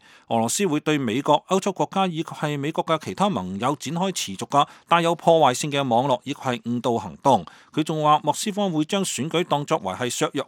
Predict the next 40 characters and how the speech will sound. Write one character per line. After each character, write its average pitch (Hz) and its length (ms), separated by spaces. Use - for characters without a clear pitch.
民 85 180
主、 131 140
製 170 280
造 127 140
矛 80 260
盾、 120 240
削 - 200
弱 151 260
美 127 160
國 160 220
價 151 140
值 127 100
觀 185 160
嘅 139 120
機 131 200
會。 131 320
科 208 160
茨 160 160
話， 131 240
佢 180 80
預 196 160
計 196 200
美 185 120
國 202 100
財 - 180
政 156 140
部 135 140
最 160 160
早 175 160
下 139 180
個 143 80
星 220 200
期 98 120
就 113 160
會 117 120
宣 170 240
布 147 280
對 185 140
特 160 160
別 - 160